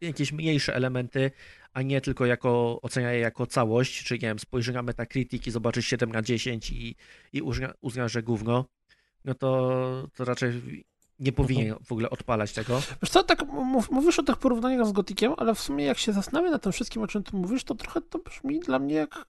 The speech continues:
Speaker 2: R P G od BioWare. Bo w sumie BioWare to były gry, które mechanicznie to nie było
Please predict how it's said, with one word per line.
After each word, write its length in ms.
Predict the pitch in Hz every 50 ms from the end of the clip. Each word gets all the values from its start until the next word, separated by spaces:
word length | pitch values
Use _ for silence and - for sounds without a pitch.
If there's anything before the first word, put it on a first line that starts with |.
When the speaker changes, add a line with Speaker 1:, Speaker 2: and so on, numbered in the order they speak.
| _ -
Speaker 2:
R 180 | 240 233 -
P 120 | - - -
G 60 | -
od 140 | - - 403
BioWare. 580 | 370 302 233 175 160 147 151 156 151 147 147 135 - - _ - _ _ _ _ _ _ _ _ _ _ _ _ _ _ _ _ _ _ _ _ -
Bo 60 | 175
w 60 | -
sumie 220 | - 240 262 277 233
BioWare 560 | 214 240 240 247 247 226 190 190 202 220 220
to 100 | - 233
były 280 | 214 220 214 214 208
gry, 200 | 185 196 196 226
które 520 | 226 - - - 214 214 214 208 214 214 233 - - - - - - _ -
mechanicznie 1080 | 196 196 196 - 233 226 214 214 185 - - - 214 208 214 220 226 233 233 233 240 269 - _ _ _ _ _ _ _ _ _ _
to 100 | - 226
nie 140 | 254 277 285
było 640 | 320 330 320 302 262 226 202 185 175 170 165 170